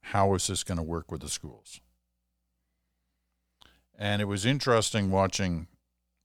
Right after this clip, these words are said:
Doug Ford, that's the Premier of Ontario, his daily news conference today, because he, you know, <laughs> he, he said, "I don't wanna sound like a dad here," but he sounded like a dad here,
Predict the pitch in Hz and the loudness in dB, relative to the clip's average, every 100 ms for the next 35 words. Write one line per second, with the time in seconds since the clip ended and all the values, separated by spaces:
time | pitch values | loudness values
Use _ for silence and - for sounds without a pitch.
0 | _ _ _ _ _ _ _ _ _ _ | _ _ _ _ _ _ _ _ _ _
1 | _ 107 95 - 101 95 80 69 85 82 | _ 0 0 0 -2 0 -2 -4 -6 -4
2 | - 76 101 98 90 80 82 80 - 85 | -6 -6 0 2 2 0 -2 -4 -4 -4
3 | 82 80 73 82 73 85 85 80 76 87 | -4 -4 -6 -8 -6 -6 -6 -6 -6 -6
4 | 95 - 87 85 85 - - 85 92 90 | -6 -4 -6 -4 -8 -8 -8 -4 -2 -4
5 | 85 - 87 80 87 78 _ _ _ _ | -8 -8 -6 -6 -8 -10 _ _ _ _
6 | _ _ _ _ _ _ _ _ _ _ | _ _ _ _ _ _ _ _ _ _
7 | _ _ _ _ _ _ _ _ 98 101 | _ _ _ _ _ _ _ _ -8 -4
8 | 98 98 - - - - 107 95 107 107 | -2 -2 -6 -8 -10 -6 -4 -4 0 4
9 | 104 151 170 139 - 165 143 113 107 123 | 6 6 4 2 4 4 4 2 4 6
10 | 156 127 92 92 85 113 _ _ _ _ | 6 4 4 -2 0 -4 _ _ _ _
11 | _ - 117 110 - 110 98 92 82 78 | _ 2 4 4 6 4 6 2 2 -2
12 | 92 82 76 101 - | 0 -2 -4 -8 -10